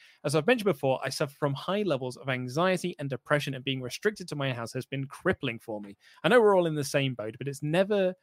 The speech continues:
been easy for me to deal with my mental health. But whenever you go live, where you post pre-taped content or even post on Patreon, it gives me something to look forward to every day,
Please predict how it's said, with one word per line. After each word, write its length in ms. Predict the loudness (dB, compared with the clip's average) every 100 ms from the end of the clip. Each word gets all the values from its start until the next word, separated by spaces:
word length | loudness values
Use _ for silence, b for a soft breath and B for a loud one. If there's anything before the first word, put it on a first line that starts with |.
| _ 2
been 180 | 2
easy 320 | 2 -4 -4 -2
for 120 | -2
me 100 | -2
to 120 | -2
deal 280 | 2 2 2
with 180 | -2 -4
my 140 | -4
mental 340 | -6 -10 -12 -2
health. 280 | -2 -2 _ b
But 120 | -4 2
whenever 240 | 4 2
you 180 | 2 2
go 200 | 4 4
live, 320 | 4 2 2
where 100 | -2
you 80 | -4
post 320 | -2 -2 -2
pre-taped 440 | -2 0 0 -4
content 400 | -2 -2 2 0 -2
or 140 | -4
even 260 | -2 -2 -2
post 260 | 0 0 0
on 80 |
Patreon, 440 | -2 -2 -2 -4 -4 b b
it 60 |
gives 220 | -2 0 0
me 60 |
something 280 | 0 -2 -2
to 120 | -4
look 140 | -6 0
forward 280 | 2 2
to 160 | 2 -2
every 280 | -4 -4 -2
day, 300 | 2 2 0